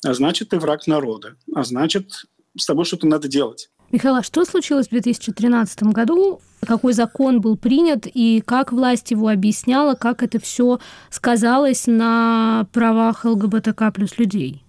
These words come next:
Speaker 1: Опять же, две тысячи тринадцатый год не случился с-, сразу. Мы знаем о том, что на протяжении практически года до этого тестировались подобные инициативы в других городах. Кострома,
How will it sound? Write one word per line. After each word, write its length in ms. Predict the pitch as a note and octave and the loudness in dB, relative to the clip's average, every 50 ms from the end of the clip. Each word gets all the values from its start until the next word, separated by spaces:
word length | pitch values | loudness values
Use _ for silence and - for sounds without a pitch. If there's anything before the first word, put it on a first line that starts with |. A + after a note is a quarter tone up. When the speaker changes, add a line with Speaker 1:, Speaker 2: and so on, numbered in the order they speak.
| _ - F3+ F#3+ | _ -16 -10 -6
Speaker 1:
Опять 300 | - - F#3 - A3 A3 | -4 -4 -2 -2 -2 -2
же, 100 | G3+ G3 | -2 -2
две 140 | F3+ F3 F3 | -2 -2 -2
тысячи 180 | - G#3+ G3 - | 0 -2 -2 -2
тринадцатый 400 | G3+ F#3 F#3 F#3 F3 - - F3 | -2 0 0 0 0 -2 -4 -2
год 200 | F3 F3+ F3 F3+ | -2 -2 -2 -2
не 40 | F3 | -2
случился 460 | - - F#3 F#3 - F#3 - F#3 E3+ | -2 -2 -2 0 0 0 0 -2 -2
с-, 180 | - - - | -4 -4 -8
сразу. 560 | - - - F#3+ G#3+ C4+ C#4+ A3+ F3 D#3+ D3 C3+ | -6 -4 -2 0 0 0 0 0 0 0 0 0
Мы 340 | B2+ B2+ B2+ C3+ C#3 C#3+ | 0 2 2 2 2 2
знаем 360 | C#3+ D3 E3 D#3+ D3+ C#3+ C#3+ C#3 | 0 0 -2 0 0 0 -2 -2
о 40 | |
том, 200 | C3+ - C#3+ D3 | -2 -4 -4 -4
что 440 | C#3+ - - - C3+ B2+ C3+ C3+ C#3+ C3+ | -4 -4 -4 -4 -2 -2 0 0 0 0
на 80 | C#3+ C#3+ | -2 -4
протяжении 720 | - D3 C#3 C#3 - D#3 D3 C#3 C#3+ C#3 C3+ C3 C3+ C#3+ | -4 -6 -6 -4 -2 0 0 2 0 0 0 -2 -4 -4
практически 420 | D#3 F3+ E3+ - D3+ - - - | -4 -6 -8 -6 -6 -4 -2 -2
года 380 | D#3 D3 D3 D#3 D3+ D3 C#3 C3 | -2 -2 0 0 0 0 -2 -2
до 240 | C3 C#3 C3+ C3+ C3 | -2 0 0 0 0
этого 400 | C3 B2+ - C3+ B2+ C3 C3 - - - - - _ _ - | -2 -4 -6 -6 -6 -6 -6 -8 -12 -18 -20 -20 _ _ -6
тестировались 720 | - E3 D#3+ - - F3 E3 D#3+ D#3 D3 C#3 C3+ - - | -4 -4 -4 -2 -2 0 0 2 2 0 0 -2 -4 -4
подобные 640 | - D3 C#3 D3+ D3 C#3 C#3 C#3 C3+ C3 C3+ C#3+ | -6 -4 -2 0 -2 0 0 0 0 2 2 2
инициативы 720 | C3+ C#3 D3 C#3+ - D#3+ D3+ C#3 - - C#3 B2 B2 B2+ B2 | 2 0 0 -2 -2 -2 -4 -2 -2 -4 -4 -4 -4 -6 -6
в 20 | |
других 300 | C#3 D3 D3+ E3+ A3 G#3+ | -6 -4 -4 -2 -2 0
городах. 500 | G3 E3 D3+ C3+ C3+ B2+ A#2 - - - C#3 - - _ - | 0 -2 -2 -2 -4 -6 -6 -6 -8 -14 -16 -20 -18 _ -6
Кострома, 640 | - C3 - - C3+ B2 C3+ E3 G3 G#3 G#3 G3 | -6 -6 -6 -4 -2 0 0 2 2 0 -2 -4